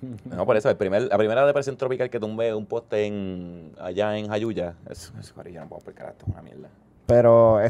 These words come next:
Speaker 3: es el
Speaker 2: Que,
Speaker 3: peo,
Speaker 2: que
Speaker 3: pues.
Speaker 2: eso, que eso va a ser un, eso va a ser un peo, como que, ajá, si Luma se va, Luma,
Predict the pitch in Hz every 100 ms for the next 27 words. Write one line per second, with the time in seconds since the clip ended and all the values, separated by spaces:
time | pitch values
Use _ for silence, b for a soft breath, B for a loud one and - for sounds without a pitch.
0 | 143 139 117 101 98 101 113 - 98 92
1 | 95 95 120 95 92 95 127 143 90 110
2 | 104 87 92 101 92 87 87 101 110 110
3 | 117 101 95 90 104